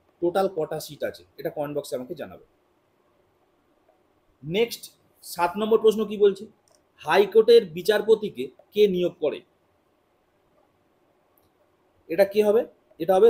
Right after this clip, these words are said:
রাষ্ট্রপতি। অনেকে, দেখো, সবাই জানি আমরা সুপ্রিম কোর্টের বিচারপতিকে কে নিয়োগ করে? সুপ্রিম কোর্টের বিচারপতিকে হচ্ছে রাষ্ট্রপতি নিয়োগ করে। সুতরাং হাইকোর্টের বিচারপতিকে কে নিয়োগ করবে? অনেকেই সেই লজিকে গভর্নর বলে দেয়,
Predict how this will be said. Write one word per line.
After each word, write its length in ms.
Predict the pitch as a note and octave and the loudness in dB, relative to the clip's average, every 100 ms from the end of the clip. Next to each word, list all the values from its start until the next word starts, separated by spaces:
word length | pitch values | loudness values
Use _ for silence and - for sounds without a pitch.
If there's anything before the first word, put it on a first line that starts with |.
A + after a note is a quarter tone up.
| F#3+ | 4
রাষ্ট্রপতি। 540 | D3+ - E3+ F#3+ G3 - _ _ - | 0 -2 -2 -2 -2 -10 _ _ -4
অনেকে, 300 | F3 A3 G#3+ D#3+ | -2 4 4 4
দেখো, 160 | - G3+ - | 2 -6 -4
সবাই 240 | F#3 A3 G#3+ | 2 4 4
জানি 180 | A3 A3+ B3 _ _ | 2 -2 -8 _ _
আমরা 200 | - F#3 | -8 -4
সুপ্রিম 480 | G#3 - G#3+ A#3+ A#3+ | -2 -4 -6 -4 -4
কোর্টের 300 | A3 A#3 A#3+ | 2 4 4
বিচারপতিকে 540 | F#3+ G3 A3+ A3 A3 A3+ | 2 -2 0 0 0 -4
কে 200 | A#3 G#3+ | -2 -4
নিয়োগ 220 | A3 G#3+ | -2 -2
করে? 260 | A3 A3+ C#4+ | 0 0 -2
সুপ্রিম 460 | - G#3+ G3+ A3+ G#3+ | -8 -12 -8 -8 0
কোর্টের 240 | A3 A3+ | 2 2
বিচারপতিকে 580 | F3+ F3+ G#3+ G3 G3 G#3+ | 0 -2 -2 -2 -4 -2
হচ্ছে 200 | G#3 A#3 | -2 -2
রাষ্ট্রপতি 460 | F#3+ F3 G3+ G3+ | -4 -4 -6 -6
নিয়োগ 220 | G3 F#3+ F3+ | -8 -8 -10
করে। 140 | E3+ F3+ _ _ _ | -12 -14 _ _ _
সুতরাং 400 | - A3 A#3+ A#3+ | -12 -4 -2 -2
হাইকোর্টের 540 | G3 F#3 G3+ G3+ A3+ G#3+ | -4 0 2 4 4 4
বিচারপতিকে 520 | G3+ A3+ G#3 A3+ A3+ | 2 -2 0 0 -2
কে 200 | A3 A3 | -4 -6
নিয়োগ 180 | A3 G#3+ | -4 0
করবে? 200 | A3+ B3 | 2 2
অনেকেই 380 | G#3+ G3 G3+ A3+ | 0 -2 -8 -12
সেই 220 | - G3 | -6 -4
লজিকে 300 | G3 G3+ A3+ | -2 -2 -2
গভর্নর 440 | A#3 G#3+ G#3 G3 F3 | 0 2 2 0 0
বলে 200 | C3+ G#2+ | -2 -4
দেয়, 140 | - | -10